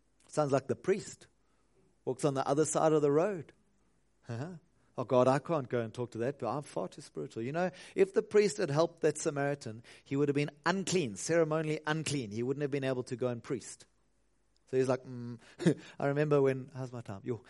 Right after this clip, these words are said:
when Colette and I, uh, first arrived in Gauteng, we, we, were in,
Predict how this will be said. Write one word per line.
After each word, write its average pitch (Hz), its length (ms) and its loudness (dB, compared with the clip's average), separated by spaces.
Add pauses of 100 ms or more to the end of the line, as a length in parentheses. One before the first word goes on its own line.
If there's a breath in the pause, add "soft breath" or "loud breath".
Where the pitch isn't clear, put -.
(160 loud breath)
when 123 160 -6
Colette 151 340 8
and 151 100 -2
I, 139 160 4 (320 loud breath)
uh, 131 280 4
first 156 320 2
arrived 147 280 6
in 135 100 -2
Gauteng, 139 520 2 (840)
we, 123 200 4 (200)
we, 120 120 2
were 120 120 2
in, 117 200 -4